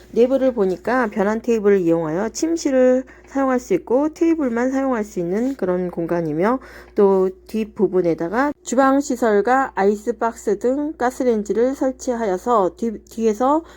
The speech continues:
변환 테이블을 꺼내서 쓸 수가 있습니다. 나는 차였어에는 사이를 라미란 씨와 김숙이 인터뷰를 합니다. 외국인들이 등장하여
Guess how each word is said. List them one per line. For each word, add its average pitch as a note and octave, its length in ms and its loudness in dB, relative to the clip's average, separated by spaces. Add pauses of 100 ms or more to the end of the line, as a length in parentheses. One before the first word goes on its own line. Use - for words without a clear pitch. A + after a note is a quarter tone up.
(100)
변환 A#3 260 0
테이블을 A3+ 380 0
꺼내서 B3+ 460 -2
쓸 C4 120 -8
수가 A#3 240 -6
있습니다. D#3+ 640 -6 (680)
나는 B3 340 2
차였어에는 B3 1080 -4 (460)
사이를 C4 400 0
라미란 G#3 400 0
씨와 G3+ 480 -4 (480)
김숙이 A#3 640 -4 (1160)
인터뷰를 G#3 480 0
합니다. E3 640 -4 (120)
외국인들이 A3+ 600 0
등장하여 F#3 760 -2